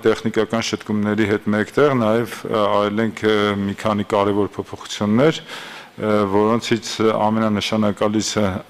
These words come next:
այն է, որ խաղողի մթերումների համար տրվող վարկերի, ը, ընդհանուր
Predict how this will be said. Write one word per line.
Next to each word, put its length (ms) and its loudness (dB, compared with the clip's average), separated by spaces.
այն 160 2
է, 80 2
որ 260 2
խաղողի 420 4
մթերումների 640 0
համար 340 -2
տրվող 400 0
վարկերի, 520 2
ը, 1040 -6
ընդհանուր 480 2